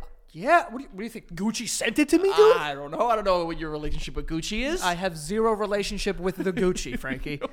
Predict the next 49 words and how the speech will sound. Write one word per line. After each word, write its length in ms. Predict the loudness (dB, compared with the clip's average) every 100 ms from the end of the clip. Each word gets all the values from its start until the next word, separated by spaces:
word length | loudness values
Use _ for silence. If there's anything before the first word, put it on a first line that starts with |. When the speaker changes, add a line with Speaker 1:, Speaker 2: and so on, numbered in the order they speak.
| -10 -12 -4
Speaker 2:
No 160 | 0
one 160 | 2 0
from 180 | -4 -8
Gucci 320 | -8 -8 -8
wants 320 | -8 -8 -8
you? 160 | -10 -10
Speaker 1:
Uh, 60 | -8
no, 160 | -6
no. 300 | -4 -4 -6 -8 -20 -20
Speaker 2:
Oh, 40 |
all 380 | -18 -16 -16 -14
right. 260 | -14 -14 -16 -6
Speaker 1:
But, 240 | -4 -4
uh, 400 | 0 0 2 -2 -6 -6
I 120 | -6
bought 320 | -4 -4 -2
a, 180 | -2 -6
a 60 |
polo 400 | -10 -8 -6 -6
from 220 | -10 -12 -12
Gucci. 380 | -12 -12 -14 -14
I 60 |
think 180 | -12 -14
this 120 | -14
was, 160 | -16 -12
like, 260 | -12 -14
bef-, 300 | -16 -18 -20 -18
this 180 | -14 -12
was, 120 | -10
like, 120 | -10 -12
years 340 | -14 -14 -14
ago. 180 | -16 -16
It 20 |
was, 100 | -14
like, 140 | -14 -14
four 220 | -12 -12
years 220 | -8 -6
ago, 140 | -4 -6
maybe? 340 | -8 -8 -10 -14 -20 0
Or 20 |
Speaker 2:
Four? 360 | 4 6 6 2
Speaker 1:
f-, 80 |
Speaker 2:
No. 100 | -2
Speaker 1:
five 260 | 2 2 2
years 180 | -4 -8
ago? 200 | -6 0
Speaker 2:
Joey, 320 | 4 4 4
too 260 | -2 -8 -8
soon. 460 | -4 -4 -4 -8